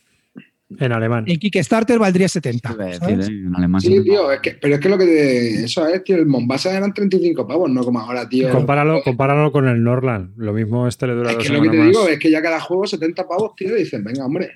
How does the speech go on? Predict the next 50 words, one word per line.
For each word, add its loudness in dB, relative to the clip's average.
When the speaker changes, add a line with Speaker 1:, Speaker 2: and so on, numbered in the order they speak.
Speaker 2:
Sí, -4
sí. -6
Speaker 4:
¿Sabes -20
lo -10
que 0
Speaker 2:
Sí, -4
Speaker 4:
te -4
digo? -4
Speaker 2:
sí, -6
Speaker 4:
Se -6
han -12
subido 2
Speaker 2:
sí. 0
Speaker 4:
mucho -2
la -2
parra, -6
tío. 4
De 2
hecho, 0
yo, -2
yo 0
también -2
tenía -2
la -6
sensación -4
de 0
que -4
este -6
año -4
los -8
precios -4
estaban -8
más -10
controlados. -4
<coughs> -16
Pero -10
ahí -10
la -6
peña -2
decía 0
media, 2
cincuenta 0
pavos. -2
Speaker 2:
Sí, -4
Speaker 3:
El 2
Speaker 2:
sí, 2
sí, -6
Speaker 4:
Oh. -2
Speaker 2:
sí, 0
tío. -10